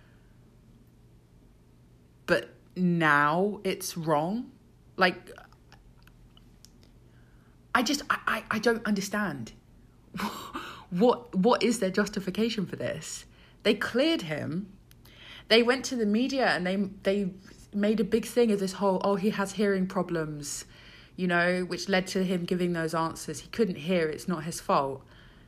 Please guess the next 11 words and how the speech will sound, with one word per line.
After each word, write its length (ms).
Like, 400
Willie 360
Rennie 300
went 420
to 120
the 80
media 400
and 200
he 120
gaslit 640
victims. 760